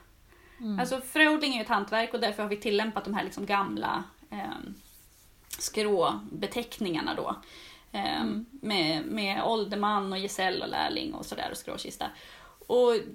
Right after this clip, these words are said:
Speaker 2: det är jättesvårt att få folk att engagera sig och vilja odla. När jag tog över mitt skrå, då hade det varit vilande i flera år, så jag fick börja om det från noll.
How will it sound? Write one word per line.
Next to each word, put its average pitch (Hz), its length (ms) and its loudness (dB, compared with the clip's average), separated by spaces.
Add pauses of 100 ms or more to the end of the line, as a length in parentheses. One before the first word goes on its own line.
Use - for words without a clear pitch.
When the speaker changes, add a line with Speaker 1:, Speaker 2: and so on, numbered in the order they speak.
(220)
Speaker 2:
det 196 500 4
är 311 180 6
jättesvårt 311 800 2
att - 100 -8
få 185 160 -2
folk 185 300 -4
att 190 100 -6
engagera 196 540 -2
sig - 220 -8
och 190 140 -6
vilja 190 260 -2
odla. 214 300 0
När 254 100 2
jag 262 100 2
tog 285 120 -2
över 254 160 2
mitt 262 200 -6
skrå, 202 300 0
då 202 80 -4
hade 240 200 0
det 247 80 2
varit 202 200 -2
vilande 233 400 0
i 240 40 0
flera 202 260 -2
år, 254 140 4
så - 100 -8
jag - 80 -6
fick 240 140 -8
börja 285 200 2
om 214 100 -2
det 196 100 -4
från 220 200 -2
noll. 294 340 6